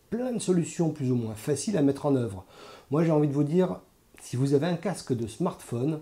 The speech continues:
ou un câble U S B, eh ben, vous avez de quoi dévisser votre filtre. Moi, j'ai une préférence pour le câble du casque de mon iPhone, hop, que je vais vous montrer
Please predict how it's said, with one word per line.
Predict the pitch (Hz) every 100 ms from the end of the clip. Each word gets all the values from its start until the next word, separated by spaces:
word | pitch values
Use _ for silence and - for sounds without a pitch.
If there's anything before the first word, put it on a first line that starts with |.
| - -
ou | 113
un |
câble | 110 208 175
U | 156
S | 139 113
B, | 127
eh | 180 -
ben, | 113 117
vous | 117
avez | 139 147
de |
quoi | - 196
dévisser | 143 139 139 208
votre | 165 151 110
filtre. | - 131 - - - - - - -
Moi, | 160
j'ai | 165
une | 175
préférence | - 165 170 165 -
pour | - 120
le | 113
câble | 131 123 107 -
du | 104 107
casque | - 147 139 -
de | 120
mon | 113 110
iPhone, | 110 123 202 226 - -
hop, | 247 247 - - -
que | 190
je | 147
vais | 160
vous | 139 143 -
montrer | 131 110 -